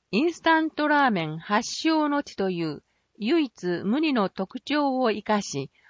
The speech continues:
本市に来ていただいた際に、楽しい思い出となるようなコンテンツ作りをしていきたいと思います。お祝いメッセージ。日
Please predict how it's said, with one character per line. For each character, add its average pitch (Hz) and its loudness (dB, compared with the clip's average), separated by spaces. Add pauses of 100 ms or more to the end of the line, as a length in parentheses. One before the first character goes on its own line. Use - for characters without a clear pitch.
本 339 2
市 214 -2
に 185 -2
来 - -14
て 294 -4
い 285 -4
た 269 -4
だ 233 2
い 240 -8
た 190 -2
際 190 -2
に、 147 -6 (340)
楽 320 0
し 294 -4
い - -6
思 226 2
い 349 2
出 320 -2
と 294 -4
な 285 -2
る 247 -4
よ 190 0
う 165 -2
な 156 -4
コ 254 -4
ン 339 -2
テ 320 -2
ン 302 -4
ツ 285 -4
作 214 -6
り 180 -2
を 156 -2
し - -12
て 262 -2
い 277 -6
き - -20
た 226 -2
い 196 -4
と 143 -8
思 170 -4
い 143 -6
ま 139 -8
す。 - -20 (960)
お 262 2
祝 311 2
い 294 0
メ 277 0
ッ 269 -4
セ 170 -4
ー 135 -12
ジ。 - -14 (680)
日 247 -2